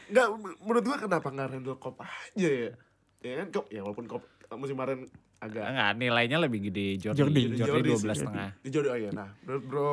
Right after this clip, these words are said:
Speaker 1: Tufel gimana nih? Apakah Derek Carr dapet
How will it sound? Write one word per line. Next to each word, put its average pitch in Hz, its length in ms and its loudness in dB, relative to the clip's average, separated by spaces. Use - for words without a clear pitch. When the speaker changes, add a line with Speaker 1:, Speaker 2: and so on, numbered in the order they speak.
Speaker 1:
Tufel 190 300 -2
gimana 123 300 2
nih? 95 120 -8
Apakah 139 440 6
Derek 139 380 0
Carr 139 240 2
dapet 123 340 -6